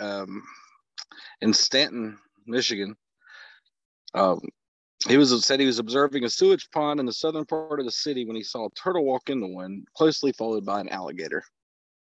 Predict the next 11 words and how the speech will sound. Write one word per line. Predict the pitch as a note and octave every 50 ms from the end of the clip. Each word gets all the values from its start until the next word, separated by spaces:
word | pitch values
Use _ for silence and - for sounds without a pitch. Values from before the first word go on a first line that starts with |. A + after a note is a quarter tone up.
| _ _ _ _ _ _ _ _ _ _ _ _ _ _ _ _ _ - - - - - - - - - - - - - - - - - - - - - _ _ _ _ - - - - - - - - - _ - -
Uh, | G#2+ A2 G#2
he | G2+ G2+ A#2+
alerted | B2 B2+ C#3+ D#3 E3 D#3
his | D3 C3+ A2+
boss | - D#3 D#3+ E3 D3 -
and | D3+ C#3
coworkers | - E3+ D#3+ D#3+ D#3+ D3+ - D#3 -
to | - - C#3+
the | C3+
non-native | C3 C3+ C#3 C#3+ C#3 C3+ C3+ C#3 C#3+ C3+ A#2 G#2
reptile's | A#2 B2+ B2+ C3 - _ - B2+ A#2 A2+ A2+ G#2+ -